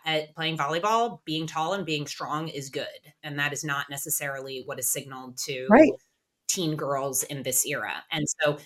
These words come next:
Speaker 1: so many, both from a character standpoint, a sense of personal responsibility, right? Feeling a real sense of, I, I, there is something I need to do. If you're part of a team sport, there is something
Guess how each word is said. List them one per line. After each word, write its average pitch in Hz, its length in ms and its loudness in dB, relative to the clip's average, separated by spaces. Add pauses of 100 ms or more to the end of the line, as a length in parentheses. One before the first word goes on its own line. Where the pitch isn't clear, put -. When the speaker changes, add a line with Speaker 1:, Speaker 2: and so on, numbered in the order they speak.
(120)
Speaker 1:
so 220 300 4
many, 185 420 6
both 190 240 6
from 196 140 0
a 160 60 2
character 214 500 8
standpoint, 175 560 2
a 170 60 -8
sense 214 160 2
of 202 80 -2
personal 202 340 0
responsibility, 165 960 -2
right? 160 200 0
Feeling 185 500 0
a 156 60 -2
real 156 220 2
sense 156 420 2
of, 147 260 2 (420)
I, 160 600 8 (460)
I, 170 220 6
there 185 120 4
is 170 120 2
something 185 260 0
I 156 140 0
need 160 160 -2
to 160 80 -6
do. 156 340 -2
If - 140 -6
you're - 100 -6
part 151 220 -2
of 147 60 -6
a 151 80 -2
team 151 220 -6
sport, - 360 -4
there 151 100 -2
is 147 80 -2
something 156 320 -2